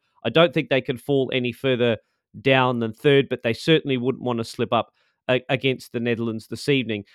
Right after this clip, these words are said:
And then you've got some really juicy games coming up. You've got Afghanistan against New Zealand. That's gonna be a huge game. Afghanistan are, are, are gonna be full of belief. Then you've got Bangladesh, India,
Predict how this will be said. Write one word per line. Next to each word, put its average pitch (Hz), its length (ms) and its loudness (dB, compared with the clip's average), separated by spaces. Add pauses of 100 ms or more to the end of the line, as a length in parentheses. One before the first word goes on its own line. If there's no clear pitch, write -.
(200)
And 139 120 -2
then 185 160 6
you've 185 140 2
got 151 220 4
some 139 180 0
really 139 460 2
juicy 120 340 -6
games 110 320 -4
coming 107 300 -6
up. 95 120 -8
You've 101 200 -12
got 104 160 -4
Afghanistan 143 580 0
against 123 400 -4
New 113 140 -6
Zealand. 120 440 -2 (300)
That's 143 320 -2
gonna 127 220 -2
be 113 160 0
a - 20 -4
huge 117 380 -4
game. 110 200 0
Afghanistan 110 640 -2
are, 101 300 -2
are, 117 160 -4
are 120 100 -4
gonna 113 220 -2
be 113 160 -6
full 131 320 -2
of 113 160 -4
belief. 110 460 -2 (320)
Then 127 140 -2
you've 110 120 -4
got - 160 -6 (100)
Bangladesh, 147 540 2
India, 120 540 0